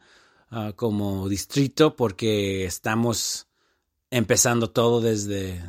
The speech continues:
desde cero, ¿no? Desde un principio. Y lo bueno es que existe mucha, mucho apoyo para eso.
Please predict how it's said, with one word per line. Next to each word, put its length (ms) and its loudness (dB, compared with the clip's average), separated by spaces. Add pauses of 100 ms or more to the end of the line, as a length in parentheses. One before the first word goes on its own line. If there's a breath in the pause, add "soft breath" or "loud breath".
(220)
desde 360 -4
cero, 300 -2
¿no? 260 -4
Desde 380 -4
un 120 -2
principio. 600 -2 (760 soft breath)
Y 260 -8
lo 160 4
bueno 320 6
es 160 2
que 240 2
existe 460 -2
mucha, 580 0
mucho 220 2
apoyo 420 6
para 240 2
eso. 340 0